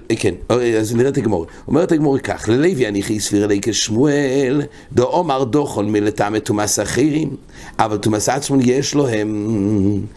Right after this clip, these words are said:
מה שככה, זה נגי כולי בראשון. עכשיו הגמרא אומרת ככה, הרי יש לנו, קראנו את הפסוק של בחגי, בחגי הרי כתוב להדיא, הוא דיבר על קודש,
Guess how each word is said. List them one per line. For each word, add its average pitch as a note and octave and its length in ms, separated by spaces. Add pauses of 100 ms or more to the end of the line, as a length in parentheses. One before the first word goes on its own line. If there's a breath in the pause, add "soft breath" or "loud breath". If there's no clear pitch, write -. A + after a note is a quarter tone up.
(220 loud breath)
מה G2+ 180
שככה, C#3+ 340
זה G2 120
נגי B2 260
כולי D3 200
בראשון. G#2 460 (280 loud breath)
עכשיו E3 240
הגמרא D#3 200
אומרת D#3 280
ככה, - 320 (640 loud breath)
הרי C3+ 340
יש G3 220
לנו, F#3+ 120
קראנו D#3 300
את G3 100
הפסוק - 540 (140)
של A2+ 340 (140)
בחגי, G2 640
בחגי G#2 320
הרי D#3 340
כתוב C3 400
להדיא, G2 540 (420 loud breath)
הוא B2+ 120
דיבר A#2 320
על C#3 100
קודש, - 640